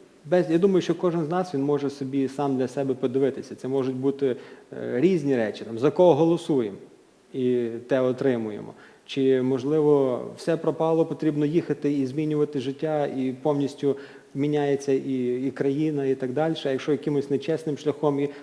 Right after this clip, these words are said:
все життя може піти взагалі, так, ну, шкереберть, можна сказати. І за того, що ми повірили в щось, що, можливо, навіть не є правдою,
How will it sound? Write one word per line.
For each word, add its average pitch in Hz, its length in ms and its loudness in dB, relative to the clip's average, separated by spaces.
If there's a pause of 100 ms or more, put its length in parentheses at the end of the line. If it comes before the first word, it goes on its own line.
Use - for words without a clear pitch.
все 151 140 -2
життя 147 260 -2
може 151 260 0
піти 147 320 -4
взагалі, 139 680 -2 (220)
так, 123 280 -4 (140)
ну, 113 220 -8 (120)
шкереберть, 160 580 -2
можна 120 220 -6
сказати. 117 460 -6 (340)
І 139 120 4
за 127 140 4
того, 247 240 4
що - 160 -2
ми 160 100 4
повірили 151 520 4
в - 20 0
щось, 277 300 0
що, 160 220 -2
можливо, 156 380 0
навіть 151 360 0
не 143 60 0
є 143 140 2
правдою, 110 440 -4